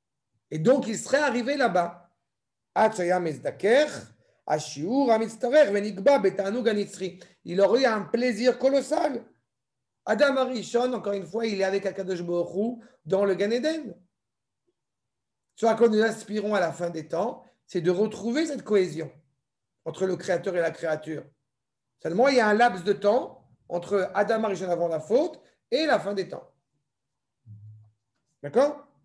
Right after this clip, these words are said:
Mais donc, du coup, Baruch atah Adonai Mecholam Shekocho Gvurato Malé Olam. Et donc, non, non, c'est, et, et, et,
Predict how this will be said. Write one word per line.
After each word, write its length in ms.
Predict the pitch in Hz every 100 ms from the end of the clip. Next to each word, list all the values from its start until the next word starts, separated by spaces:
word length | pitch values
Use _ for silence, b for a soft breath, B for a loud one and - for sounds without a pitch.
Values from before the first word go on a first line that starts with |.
| _
Mais 120 | 156 165
donc, 280 | 262 247
du 160 | 165 165
coup, 440 | - 254 - - _ _ _ _
Baruch 260 | - 226 -
atah 220 | - 151
Adonai 340 | 71 71 73 71
Mecholam 340 | - - 180
Shekocho 500 | 151 147 - 175 196
Gvurato 320 | 143 147 147
Malé 160 | 170 160
Olam. 220 | 135 120 _ _ _ _ _ _ _
Et 320 | - 208 202 202
donc, 300 | 170 240 175 - -
non, 80 | 170
non, 80 | 160
c'est, 200 | 156 139 - _ _ _
et, 80 | 202
et, 880 | 208 196 202 165 165 180 165 165 -
et, 180 | -